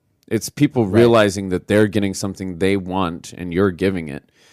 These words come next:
Speaker 1: And that's,
Speaker 2: Right, and
Speaker 1: for
Speaker 2: if,
Speaker 1: me
Speaker 2: and if they give, I'd rather be funded by the people who give a fuck than just, like, begging some label or some, some
Speaker 1: Totally.
Speaker 2: someone to just,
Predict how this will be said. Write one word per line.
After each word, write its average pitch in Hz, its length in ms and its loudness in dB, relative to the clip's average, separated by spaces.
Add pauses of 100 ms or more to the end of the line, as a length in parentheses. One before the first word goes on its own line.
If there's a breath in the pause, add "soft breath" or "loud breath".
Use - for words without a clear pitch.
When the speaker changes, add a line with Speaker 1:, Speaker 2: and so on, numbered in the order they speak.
(400 soft breath)
Speaker 1:
And 147 120 0
that's, 185 320 0
Speaker 2:
Right, 139 220 -6
and 117 100 -8
Speaker 1:
for 135 80 2
Speaker 2:
if, 123 60 4
Speaker 1:
me 123 380 2 (340)
Speaker 2:
and 110 120 -14
if 117 100 -12
they 131 120 -4
give, 135 320 -4
I'd 123 220 -6
rather 135 200 -2
be 120 140 -6
funded 127 480 -8
by 104 160 -4
the 107 80 -10
people 110 240 -10
who 107 80 -10
give 95 240 -12
a 113 60 -8
fuck - 420 -12 (380)
than 107 220 -4
just, 104 220 -10
like, 98 140 -10
begging 95 480 -10
some 90 560 -12
label 95 320 -8
or 98 280 -8
some, 98 460 -12 (100)
some - 160 -10
Speaker 1:
Totally. 139 400 0
Speaker 2:
someone 117 260 -8
to - 80 -16
just, 101 240 -14